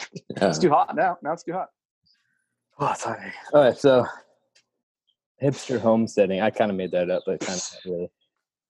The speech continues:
Speaker 3: What happens is, like, with a sh-, something like this, with the shutdown, a lot of people are like, "Well, we're home and let's go get chickens," like, exactly what I did. And it's kinda just something that's been occurring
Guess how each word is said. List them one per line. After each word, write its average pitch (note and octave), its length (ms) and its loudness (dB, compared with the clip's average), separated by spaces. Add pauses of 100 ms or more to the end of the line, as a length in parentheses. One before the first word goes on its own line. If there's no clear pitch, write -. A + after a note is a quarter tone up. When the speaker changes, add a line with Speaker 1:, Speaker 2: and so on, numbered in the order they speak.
(120)
Speaker 3:
What A#2+ 160 6
happens B2 380 2
is, G#2 180 -2
like, G2+ 200 2
with A2 220 -4 (140)
a G2+ 60 -4
sh-, - 200 -6
something B2 240 2
like G#2+ 140 0
this, A2+ 240 2
with A2 80 -4
the F#2+ 80 -6
shutdown, G2+ 480 -2
a F#2 60 -4
lot G2 180 0
of - 80 -6
people G#2+ 260 0
are G2 400 0
like, F#2 240 -2
"Well, G2+ 100 4
we're G2 140 2
home B2+ 280 4
and G2+ 80 -4
let's G2+ 140 -4
go G2+ 220 2
get G2 200 -2
chickens," E2 320 -4
like, F2 160 -4
exactly F2 580 -6
what F2+ 120 -4
I F2 120 -2
did. G#2+ 240 -2 (800)
And G2 500 -2 (920)
it's - 140 -4
kinda D#3 220 2
just A#2+ 160 -4
something A#2 220 2
that's G2 140 -2
been G2+ 160 -2
occurring G#2 580 -2